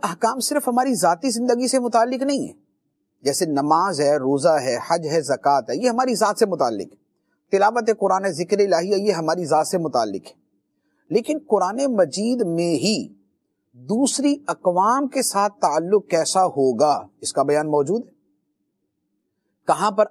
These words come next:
امن کی صورت ہے اور کہاں پر امن سے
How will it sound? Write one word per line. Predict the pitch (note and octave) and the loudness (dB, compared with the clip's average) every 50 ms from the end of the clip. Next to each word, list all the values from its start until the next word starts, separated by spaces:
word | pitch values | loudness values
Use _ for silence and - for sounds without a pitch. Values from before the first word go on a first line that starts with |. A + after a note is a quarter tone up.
| _ - | _ -2
امن | F3+ G3 A3+ A#3+ A#3 | -2 -2 -2 -6 -4
کی | - A#3 G#3+ | -2 -4 -2
صورت | - A3 A3 G#3+ G#3 F#3 - F3+ | 0 0 2 2 2 0 0 -2
ہے | D#3 A#2 F#2+ - _ _ _ _ _ _ - | -4 -4 -6 -8 _ _ _ _ _ _ -2
اور | E3+ F3 | -2 -2
کہاں | - - E3+ D#3 F#3 G#3 G3 | 0 0 -2 0 0 0 2
پر | F#3 G#3 G#3 G3+ F#3 E3 - _ _ _ _ _ - F#3 | 2 2 2 2 -2 -6 -12 _ _ _ _ _ -2 -2
امن | F#3 G#3+ A3+ A3+ | -2 0 -2 -4
سے | G3+ - G3 | -2 -2 -2